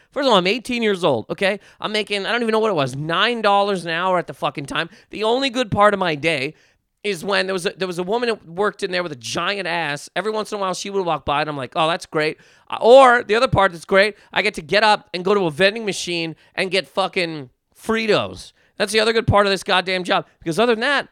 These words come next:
I'm sitting in a cubicle, a cubicle, a fucking cubicle with, with rows and rows of other people who are also like, "Yep, uh-huh," getting screamed at. That's all I can hear all day. And if anybody does talk,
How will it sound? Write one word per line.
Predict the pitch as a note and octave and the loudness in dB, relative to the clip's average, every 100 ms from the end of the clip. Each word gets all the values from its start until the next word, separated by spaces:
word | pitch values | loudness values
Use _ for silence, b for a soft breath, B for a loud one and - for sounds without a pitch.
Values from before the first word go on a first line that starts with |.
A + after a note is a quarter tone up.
| _ | _
I'm | C3+ | -8
sitting | C#3+ - C#4 D4+ C4+ | -6 -4 -2 -2 -4
in | E3+ | -4
a | |
cubicle, | B2 - A3+ B3+ G#3 - A2+ D3 | -6 -8 -2 -2 -2 -6 -8 -8
a | |
cubicle, | - - C5+ C#5+ B4+ - A2 b b | -12 2 6 8 6 2 -6 b b
a | D#3 | -6
fucking | - G3 A3+ A#3+ A#3 | -4 -4 -4 -6 -4
cubicle | A#3+ A3+ G#3+ D3 A#2+ b b | -4 -2 -4 -4 -6 b b
with, | F#3+ F#3+ D3 | -4 -4 -4
with | F#3 F3 | -6 -6
rows | B2+ F3+ B3 D4+ D#4 B3 | -4 0 2 2 0 -2
and | C#4 | -2
rows | B3+ B3 A3+ | 0 0 -2
of | G#3+ | -4
other | A3 | -4
people | G#3 A3+ F#3+ - b | -4 -4 -4 -4 b
who | - G#3+ | -4 0
are | G3+ | 2
also | G#3 - G#3+ | 0 -2 -4
like, | F#3+ F3+ G3 | -2 -4 -2
"Yep, | G#3 G3+ _ _ E3 | -2 -2 _ _ -6
uh-huh," | F3 F#3+ G3 | -2 0 0
getting | D3+ - | -4 -10
screamed | D3 - G3 G#3 B3+ A3+ | -10 -10 -2 -2 0 -2
at. | A#2+ | -2
That's | D3 F3 | -4 -4
all | F#3 | -4
I | G3 | -4
can | F#3 | -6
hear | D#3+ D3+ - | -4 -4 -2
all | D3 D#3 | -2 0
day. | C#3 A2+ b b b | -2 -6 b b b
And | D3 | -8
if | D#3+ | -6
anybody | G3 G3+ G3 | -6 -4 -4
does | F3+ F3+ - | -4 -4 -4
talk, | E3 D#3+ C#3+ | -2 -2 -4